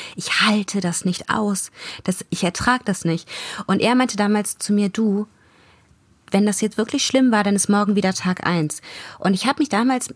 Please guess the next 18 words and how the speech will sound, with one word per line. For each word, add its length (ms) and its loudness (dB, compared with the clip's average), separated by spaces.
äh, 100 2
mit 220 0
jemandem 640 2
von 180 0
den 120 0
anonymen 420 4
Alkoholikern 680 -2
unterhalten 760 -2
und 240 -2
der 200 0
sagte, 340 -2
bei 100 2
uns 180 0
ist 100 -6
so 80 -2
die 140 0
Regel, 380 0
wenn's 300 -2